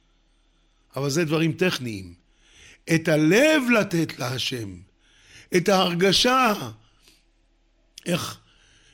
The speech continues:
איך אומר רב שולם שבדרון זיכרונו לברכה, אמר פעם, כתוב, "עץ חיים היא למחזיקים בה". התורה הקדושה היא עץ חיים. אבל למי?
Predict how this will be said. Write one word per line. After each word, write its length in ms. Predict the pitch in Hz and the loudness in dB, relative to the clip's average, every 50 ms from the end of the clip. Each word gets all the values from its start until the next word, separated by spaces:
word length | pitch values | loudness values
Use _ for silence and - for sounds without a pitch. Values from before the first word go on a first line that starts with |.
| _ - | _ -6
איך 180 | 151 165 - | -6 -4 -4
אומר 500 | 165 170 175 185 185 170 170 151 135 127 113 - _ _ _ _ - | -2 -2 0 0 0 0 0 -2 -4 -8 -12 -16 _ _ _ _ -8
רב 160 | 131 143 131 | -6 -6 -4
שולם 300 | 110 - 190 180 180 180 | -2 -2 0 0 0 0
שבדרון 360 | 160 - 135 139 139 147 156 156 | -2 -2 -4 -4 -2 -2 -4 -4
זיכרונו 340 | 143 143 117 139 151 156 | -4 -4 -6 -6 -4 -4
לברכה, 340 | 156 151 143 139 120 151 160 | -2 -2 -4 -4 -2 -2 -2
אמר 260 | 151 147 151 156 143 | 0 0 0 -2 -2
פעם, 300 | 113 156 147 139 131 123 110 - _ _ - _ _ _ _ _ _ _ _ _ _ | 0 -2 -2 -2 -2 -6 -10 -14 _ _ -20 _ _ _ _ _ _ _ _ _ _
כתוב, 540 | - 135 120 - 180 180 170 160 139 117 - _ _ _ _ | -12 -12 -6 -2 -2 0 0 -2 -4 -10 -14 _ _ _ _
"עץ 260 | - 175 202 196 - - | 0 0 2 2 0 0
חיים 440 | - 175 170 175 185 185 190 185 | 2 2 2 4 2 2 2 2
היא 300 | 185 160 151 170 185 180 | 2 2 4 4 4 4
למחזיקים 880 | 170 165 160 160 160 131 - 147 131 123 139 151 - - 165 160 156 151 | 4 4 4 2 2 0 0 -2 -2 -2 -4 -6 -6 -6 -6 -6 -6 -4
בה". 180 | 135 127 113 113 | -4 -6 -6 -6
התורה 360 | 113 - 165 156 165 185 185 | -8 -8 -6 -4 -2 -2 -2
הקדושה 600 | 175 147 143 156 151 - - 190 175 175 165 165 160 - - - _ - | -2 0 0 2 2 4 4 4 4 4 2 2 0 -4 -10 -20 _ -4
היא 200 | 175 196 - 202 | -4 -2 0 2
עץ 240 | 226 233 - - - | 2 2 2 0 -2
חיים. 540 | - 185 180 196 220 226 214 185 151 120 110 - _ _ _ _ _ _ _ _ _ _ _ _ _ _ _ _ _ _ _ _ _ _ - | 0 -2 0 0 0 0 0 0 -4 -6 -8 -12 _ _ _ _ _ _ _ _ _ _ _ _ _ _ _ _ _ _ _ _ _ _ -2
אבל 380 | 165 175 165 196 202 208 214 214 | -2 0 2 2 4 4 4 6
למי? 580 | 220 214 247 262 262 254 233 202 160 120 107 | 6 6 6 6 6 6 6 6 4 2 0